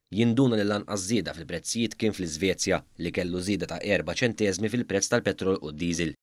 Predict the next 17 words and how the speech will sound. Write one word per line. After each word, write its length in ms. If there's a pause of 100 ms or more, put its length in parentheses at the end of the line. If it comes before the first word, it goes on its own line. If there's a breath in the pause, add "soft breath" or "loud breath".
(120)
Min-naħa 320
l-oħra, 320
fi 80
Franza 400
u 80
fil-Greċja 560
kien 140
hemm 100
l-akbar 400
żieda 240
ta' 80
diesel 320
bi 160
tlieta 220
u 80
għoxrin 340
ċentesmu, 520